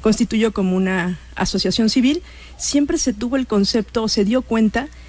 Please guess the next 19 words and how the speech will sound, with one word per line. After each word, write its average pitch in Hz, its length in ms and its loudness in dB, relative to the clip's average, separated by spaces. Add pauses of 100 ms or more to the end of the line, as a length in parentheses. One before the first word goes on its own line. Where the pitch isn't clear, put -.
(180)
de 202 240 2
que 208 580 0
la, 208 560 0
la 214 160 0
salud 254 280 0
integral 247 440 2
no 262 80 2
podía 247 440 -2
ser 233 320 -2 (220)
si - 240 2
no 233 240 4
tenía 240 380 0
un 240 160 4
contexto, 208 760 -2
un 226 160 4
entorno 214 560 2
saludable. - 520 -4
Es 208 60 0
decir, 226 280 2